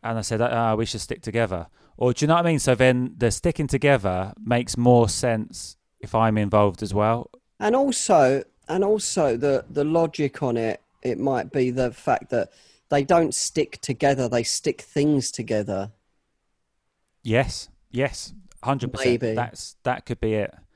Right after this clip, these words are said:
Speaker 1: Do they stick, stick together? Stick.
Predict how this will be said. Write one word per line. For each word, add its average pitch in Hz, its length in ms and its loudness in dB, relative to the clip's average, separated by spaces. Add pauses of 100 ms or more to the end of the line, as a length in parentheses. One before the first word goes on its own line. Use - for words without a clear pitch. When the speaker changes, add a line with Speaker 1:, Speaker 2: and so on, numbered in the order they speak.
(420)
Speaker 1:
Do - 80 -4
they 165 140 2
stick, - 460 -6 (540)
stick - 460 -12
together? 110 500 -12
Stick. - 460 -18